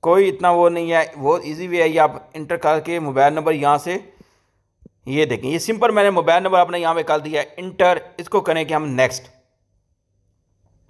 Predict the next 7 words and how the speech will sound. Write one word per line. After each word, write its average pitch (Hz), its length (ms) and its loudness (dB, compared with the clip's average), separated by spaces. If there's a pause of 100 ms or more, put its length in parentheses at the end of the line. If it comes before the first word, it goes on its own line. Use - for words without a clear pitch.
(1200)
नेक्स्ट 143 320 0
करने 190 240 0
के 196 60 2
बाद 190 220 4
आपके 165 260 2
पास 175 280 2
आएगा 160 300 0